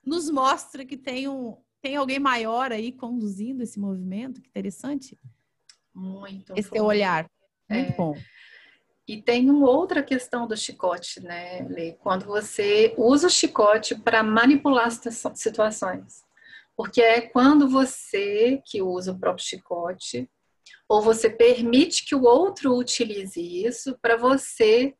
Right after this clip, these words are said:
Speaker 2: ficar sentada em berço esplêndido. Eu sou muito coitada, eu sou muito sofredora.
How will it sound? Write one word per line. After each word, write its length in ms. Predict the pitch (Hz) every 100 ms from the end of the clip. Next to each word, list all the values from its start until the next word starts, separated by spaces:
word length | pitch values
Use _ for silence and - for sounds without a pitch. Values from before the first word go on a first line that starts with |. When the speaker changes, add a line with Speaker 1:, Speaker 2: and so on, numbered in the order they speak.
| -
Speaker 2:
ficar 380 | 254 - 220
sentada 1040 | 214 - 220 214 - 208 220 226 220 214 220 - _ _ _ - _ -
em 180 | 226 214
berço 480 | 247 359 381 -
esplêndido. 1300 | 330 - - _ 220 214 214 220 220 233 214 226 233
Eu 300 | - 208 240
sou 340 | 262 - 214 214
muito 500 | 214 220 254 311 277
coitada, 460 | - 220 202 165 185
eu 40 |
sou 180 | 185 208
muito 180 | 226 233
sofredora. 520 | 214 - 190 185